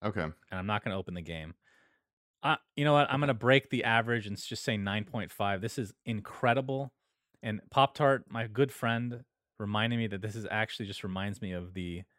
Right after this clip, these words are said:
Speaker 2: Dragon Vandal from Valorant. So even more love there.
Speaker 1: Oh, so
Speaker 2: What do
Speaker 1: that's
Speaker 2: you
Speaker 1: why you
Speaker 2: think?
Speaker 1: love it.
Speaker 2: It,
Speaker 1: Because
Speaker 2: I
Speaker 1: it
Speaker 2: mean,
Speaker 1: reminds
Speaker 2: look
Speaker 1: you of
Speaker 2: at, it
Speaker 1: your
Speaker 2: looks
Speaker 1: favorite game ever.
Speaker 2: amazing. This is incredible. There's no denying
Speaker 1: It is
Speaker 2: that.
Speaker 1: really cool.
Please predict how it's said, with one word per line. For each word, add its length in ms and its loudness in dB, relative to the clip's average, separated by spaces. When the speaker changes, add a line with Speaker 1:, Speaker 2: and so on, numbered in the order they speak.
Speaker 2:
Dragon 640 0
Vandal 440 -4
from 320 -12
Valorant. 440 -4
So 300 -10
even 260 -8
more 200 -6
love 300 -6
there. 260 -10
Speaker 1:
Oh, 100 2
so 100 -2
Speaker 2:
What 40 2
do 40 2
Speaker 1:
that's 120 0
Speaker 2:
you 40 -2
Speaker 1:
why 60 2
you 80 2
Speaker 2:
think? 80 0
Speaker 1:
love 140 -2
it. 120 -6
Speaker 2:
It, 100 -4
Speaker 1:
Because 160 0
Speaker 2:
I 40 6
Speaker 1:
it 40 8
Speaker 2:
mean, 80 4
Speaker 1:
reminds 240 6
Speaker 2:
look 0 -
Speaker 1:
you 80 8
of 40 2
Speaker 2:
at, 20 2
it 40 8
Speaker 1:
your 120 8
Speaker 2:
looks 120 6
Speaker 1:
favorite 160 6
game 180 12
ever. 160 10
Speaker 2:
amazing. 260 -2
This 160 0
is 80 6
incredible. 680 2
There's 100 -4
no 80 0
denying 340 4
Speaker 1:
It 60 6
is 60 4
Speaker 2:
that. 120 0
Speaker 1:
really 200 -8
cool. 260 -14